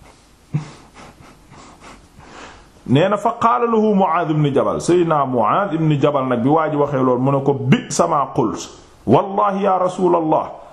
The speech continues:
sallallahu alayhi wa sallam, maa alimnaa alayhi illaa xayraa." Waaw. Seydina Mu'aaz ibn Jabal, "Wallaahi huwal Jabal." Mu ne,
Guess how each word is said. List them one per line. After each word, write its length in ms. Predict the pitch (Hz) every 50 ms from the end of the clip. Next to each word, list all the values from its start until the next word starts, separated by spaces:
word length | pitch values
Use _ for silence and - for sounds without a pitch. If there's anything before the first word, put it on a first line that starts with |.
| - - -
sallallahu 560 | - - 170 185 180 180 175 165 170 170 170
alayhi 160 | 175 165 165
wa 60 | 165 156
sallam, 440 | - 185 160 160 160 156 151 - - - - - - - - - - - - _ - - - _ - - - - -
maa 480 | 117 135 156 175 180 180 175 156 147 156
alimnaa 580 | 151 139 131 127 123 120 120 117 113 107 110
alayhi 340 | 123 139 139 131 123 120 120 - - 127
illaa 260 | 123 113 110 101 98 -
xayraa." 380 | - 92 87 85 78 73 - - - - - - - - - - _ _ - _ _ _ _ _ _ _ _ _ _ _ _ -
Waaw. 180 | - - - - - - - _ _ _ - - -
Seydina 460 | - - 156 190 202 202 190 190 185 180
Mu'aaz 360 | 175 170 165 160 160 151 175 190 208 208 - - - - _ _ _ _ _ _ _ _ _ _ _ - - - - - - - _ _ _ _ _ _ _ _ _ _ - - -
ibn 120 | 90 101 110 107
Jabal, 320 | 113 120 123 123 127 123 120
"Wallaahi 720 | 120 123 127 127 127 123 127 127 123 123 127 127 123 120
huwal 420 | 123 123 127 127 127 127 127 123 123
Jabal." 280 | 131 127 104 90 - - - - - - - - - - - _ _ _ _ -
Mu 200 | 113 180 277 294
ne, 180 | 254 240 294